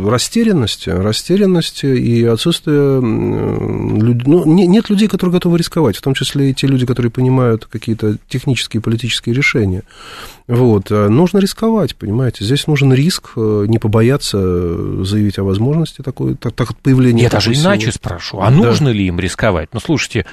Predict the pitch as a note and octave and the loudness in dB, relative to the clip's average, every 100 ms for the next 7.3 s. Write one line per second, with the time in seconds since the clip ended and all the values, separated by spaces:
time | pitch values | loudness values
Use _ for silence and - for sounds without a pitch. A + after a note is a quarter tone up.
0 | - F3+ A#3 F#3 C3 G#2+ A2 F#3+ F#3+ - | -6 -2 0 0 0 0 2 2 0 -4
1 | A#2+ A#2 - F#2 F#2+ G#2 C#3 G3+ A3 - | -6 -4 -4 -2 0 0 -2 0 0 2
2 | C#3+ D3 F#3 D#3+ C#3 A#2 F#2+ G#2 - - | 2 2 2 2 2 2 2 0 -6 -10
3 | - - - C3 - C3+ G#3+ D#3 C#3 A#2+ | -20 -20 -6 -4 -2 0 2 4 4 4
4 | - B2 - - - A2 F3+ F#3+ - G2 | 2 0 0 -2 -2 0 0 0 0 0
5 | - G#2 G#2 A#2+ A2 - - B2+ D#3+ D#3+ | 0 -2 0 2 2 0 0 2 4 4
6 | D3 C#3+ C#3 C#3 C3 B2 - A#2 F2+ A2 | 4 4 4 2 0 -2 0 0 2 2
7 | A2 A2+ C3 | 2 0 -2